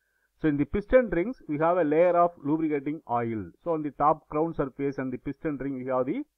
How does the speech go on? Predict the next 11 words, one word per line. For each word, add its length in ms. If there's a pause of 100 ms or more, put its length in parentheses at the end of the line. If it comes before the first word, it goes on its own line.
layer 260
of 160
lubricating 520
oil. 340 (520)
And 160
the 40
lubricating 480
oil 440 (100)
will 180 (100)
cover 400
the 160